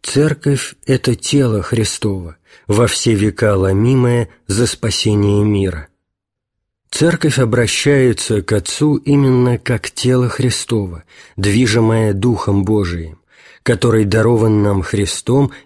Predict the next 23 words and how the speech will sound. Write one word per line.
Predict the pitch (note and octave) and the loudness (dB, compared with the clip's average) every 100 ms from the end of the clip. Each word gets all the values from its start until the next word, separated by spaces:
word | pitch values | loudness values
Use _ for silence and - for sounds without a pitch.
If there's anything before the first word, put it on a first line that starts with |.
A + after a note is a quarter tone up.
| - | -2
и | |
во | A2 G#2+ | 0 0
Христе. | A#2 G2+ - - E2 - _ _ _ _ _ _ _ _ _ | -2 -4 -4 -8 -12 -14 _ _ _ _ _ _ _ _ _
Только | C#3+ D3 - C#3+ | 0 2 2 0
Христом | B2 C#3 C#3 - - D3+ G2 - - | 2 0 0 -2 0 0 0 -6 -8
можем | - A#2 A2+ G2+ | 0 2 2 2
мы | G#2+ G#2+ G2+ | 2 2 0
прийти | - G2 F2+ - F#2+ | -2 -4 -4 -6 -4
к | G#2 | -4
Отцу. | F#2 - G2 E2+ _ _ _ _ - _ | -4 -8 -8 -12 _ _ _ _ -20 _
Только | B2+ A#2+ C3 | 0 2 2
в | A2 | 2
единородном | G#2+ G#2 A2+ A#2 A2+ G#2+ G#2 G2 | 2 2 2 4 2 2 2 0
Сыне | - C3+ C#3 B2+ - - G2+ | 0 0 2 0 -2 -8 0
можем | A#2 A#2+ A2 | 2 2 2
мы | A2+ A2+ | 2 2
достичь | G2 F#2 - - A#2 - - | 0 -2 -4 -6 -6 -6 -8
сыновства, | - A2+ A#2+ C#3 - - G2 F#2+ F2 | -2 2 2 2 -2 -4 -2 -2 -4
которое | - A2 C3 B2+ B2 | -4 -2 0 2 2
не | B2+ | 0
просто | - D3 C#3 - A#2 | 0 -2 -2 -4 -6
символ, | - - A#2 G#2 F#2+ F2+ E2+ | -4 -2 0 0 0 -4 -4
метафора, | F#2+ A#2 - G2+ F2 F#2 E2+ | -2 -2 0 -4 -4 -10 -12